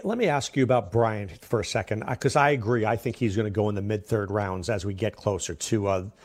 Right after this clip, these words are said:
uh, the beginning of the season. I,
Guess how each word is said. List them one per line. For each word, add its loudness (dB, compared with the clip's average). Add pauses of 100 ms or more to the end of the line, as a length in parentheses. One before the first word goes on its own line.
(280)
uh, -4 (400)
the 0
beginning 4
of -4
the -2
season. -4 (1000)
I, -2